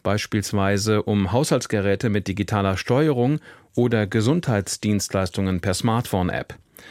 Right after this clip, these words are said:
Das Gesetz zu mehr digitaler Barrierefreiheit verpflichtet erstmals private Unternehmen, Produkte und Dienstleistungen barrierefrei zu gestalten. Bei der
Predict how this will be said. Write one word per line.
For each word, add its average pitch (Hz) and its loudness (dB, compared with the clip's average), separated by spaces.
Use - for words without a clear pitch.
Das - -6
Gesetz 113 0
zu 120 0
mehr 117 2
digitaler 127 2
Barrierefreiheit 104 0
verpflichtet 131 -2
erstmals 123 0
private 98 -2
Unternehmen, 110 2
Produkte 135 -2
und - -4
Dienstleistungen 117 -2
barrierefrei 113 0
zu 87 -6
gestalten. 85 -2
Bei 107 2
der 98 2